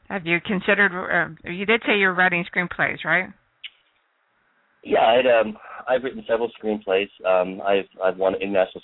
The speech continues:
Speaker 2: Screenplay Award, a, a film festival award with, uh, one of my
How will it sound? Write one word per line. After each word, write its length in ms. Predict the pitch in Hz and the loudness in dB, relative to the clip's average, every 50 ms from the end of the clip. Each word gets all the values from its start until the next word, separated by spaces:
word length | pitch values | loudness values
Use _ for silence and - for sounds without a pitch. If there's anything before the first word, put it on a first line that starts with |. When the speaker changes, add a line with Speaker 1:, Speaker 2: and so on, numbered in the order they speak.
| _ | _
Speaker 2:
Screenplay 380 | - 92 92 90 - - 90 90 | -4 -4 -4 -4 -2 0 0 2
Award, 360 | 90 87 107 120 123 117 107 _ _ _ _ - - | 2 2 4 2 2 2 0 _ _ _ _ -12 -6
a, 80 | - 95 | -6 -6
a 380 | 90 - - 87 90 - 82 - - | -4 -4 0 0 0 0 -2 -6 -4
film 140 | 104 107 107 - | -4 -4 0 0
festival 380 | 107 107 - 113 107 110 107 | -2 -2 -2 -2 0 2 2
award 280 | 107 110 110 110 113 117 _ _ - | 2 2 0 -2 -2 -6 _ _ -14
with, 160 | 98 101 101 - - 104 | -8 -8 -8 -6 -4 -4
uh, 40 | 92 | -2
one 120 | 98 104 | 0 0
of 60 | 107 | 0
my 100 | 107 101 | 0 -2